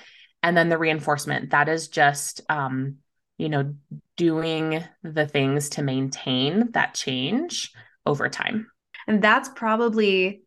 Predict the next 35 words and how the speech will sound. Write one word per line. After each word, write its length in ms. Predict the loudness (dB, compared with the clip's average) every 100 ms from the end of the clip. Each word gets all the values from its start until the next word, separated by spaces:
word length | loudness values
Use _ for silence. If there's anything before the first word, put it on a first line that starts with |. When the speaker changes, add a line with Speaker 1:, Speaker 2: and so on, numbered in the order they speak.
| -6
Speaker 2:
the 120 | -4
key 580 | -4 -2 2 4 4 2
to 1040 | -2 -2 0 2 2 0 0 -2 -4 -6 _ -20 0
keeping 520 | 6 8 8 6 4
burnout 680 | 6 6 6 6 4 2 -4 -4
at 240 | -4 0
bay. 460 | 0 0 -4 -8 -10 _ -20 _ -20 _ -8
Don't 100 | 4
Speaker 1:
Yeah. 180 | 6 6
Speaker 2:
you 100 | 6
think? 340 | 6 4 2 -10 _ _
Yeah. 320 | 0 2 0 -4 -12 _ _ _ _ _ _ _ -2
Speaker 1:
Yeah, 260 | 2 2
for 220 | -2 -6
sure. 420 | -2 2 2 0 -8 -20 _ -20 _ _ 0
Um, 380 | 4 4 2 0 2
and, 280 | 2 2 0
and, 600 | 2 2 0 -2 -4 -8 -12 _
and 140 | 4 4
we 80 |
can 120 | 4 4
talk 160 | 4
about 200 | 4 4
this 200 | 2 -4
too, 260 | -6 -4 0
but, 420 | 2 2 0 -6
you 120 | -4
know, 120 | -2
taking 500 | -2 -2 -4 -2 -4
on, 680 | -2 2 4 4 2 -2 -4
not 200 | 0 0
taking 280 | 2 0 0
on 120 | -2
too 220 | -4 -6 -2
much 600 | 0 0 0 -6 -8